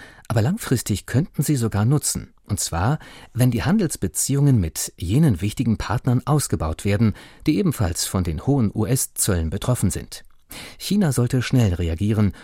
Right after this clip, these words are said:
und die Hürden für den Handel mit der E U, Japan, Südkorea und Australien abbauen. Freihandelsabkommen wurden jeweils bereits vereinbart,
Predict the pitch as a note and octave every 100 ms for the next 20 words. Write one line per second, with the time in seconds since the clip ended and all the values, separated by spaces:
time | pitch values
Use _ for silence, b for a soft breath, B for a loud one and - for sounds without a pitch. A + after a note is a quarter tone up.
0 | B - A#2 - - D#2+ A2+ F3+ C3 G#2+
1 | F#2 D2+ - G2+ B2+ A#2 F#2+ - - E2+
2 | - G2 D3 E3 B B - F#2 E2 B2+
3 | A#2+ A#2 G#2+ D#2+ A#2 - A2+ F2+ A2 C3
4 | G2 - - - C3 E2+ - A#2+ - A#2+
5 | F#2+ E2 G#1+ - _ _ B B B -
6 | - G2 D#3+ D#3 C3+ A#2 F#2+ - A#2+ A#2
7 | A2 G#2+ A2+ G2+ F#2+ G2 - - G#2 C3
8 | - D#3+ D3+ B2 E2 -